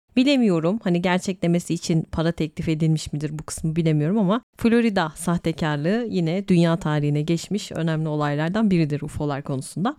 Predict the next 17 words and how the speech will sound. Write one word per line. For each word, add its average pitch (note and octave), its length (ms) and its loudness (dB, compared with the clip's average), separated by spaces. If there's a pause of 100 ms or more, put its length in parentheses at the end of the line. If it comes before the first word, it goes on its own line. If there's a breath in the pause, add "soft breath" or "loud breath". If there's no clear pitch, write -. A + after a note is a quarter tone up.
Bir G3+ 120 -6
başka G#3+ 380 0
ünlü G3 200 4
olay, E3 500 -4
e, E3 80 -2
bir F3+ 200 0
beyzbol E3+ 460 2
müsabakasında D3+ 760 -4
yaşanıyor. F#3 480 -2
İki - 240 -6
bin D3+ 100 -2
on D#3 140 -2
üç - 180 -10
yılında F3+ 500 -4
Bailey D#3+ 340 2
Stadyumunda D3 640 -6
arkadaşlar. D3 600 -8